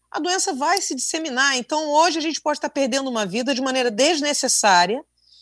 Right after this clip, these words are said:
como resultado dessa equação cruel: comportamento de pessoas, governos que não se antecipam, que não se mobilizam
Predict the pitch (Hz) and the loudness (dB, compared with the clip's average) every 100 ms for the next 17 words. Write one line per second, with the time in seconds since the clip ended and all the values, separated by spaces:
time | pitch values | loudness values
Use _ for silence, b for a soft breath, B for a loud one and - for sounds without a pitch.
0 | b b _ - 269 269 277 269 240 277 | b b _ -2 0 2 2 0 2 2
1 | 277 254 294 294 277 247 - 277 302 285 | 4 2 2 0 0 2 2 2 0 -4
2 | _ - 320 359 208 165 143 143 - 190 | _ -4 0 2 2 2 -2 -8 -8 -6
3 | 208 190 180 175 240 349 294 294 302 - | -4 -2 -2 0 -2 0 -4 -2 -2 2
4 | 240 233 233 233 - _ _ _ b b | 2 4 2 0 -8 _ _ _ b b
5 | b - 185 233 247 226 - 233 214 294 | b -6 2 4 4 2 0 0 2 2
6 | 359 330 311 330 - 262 - 262 262 262 | 2 0 0 0 2 0 0 -2 -2 -8
7 | _ b b - 214 196 220 320 - 302 | _ b b -8 -4 2 2 2 0 0
8 | 254 240 240 269 269 269 | 0 2 2 2 0 -4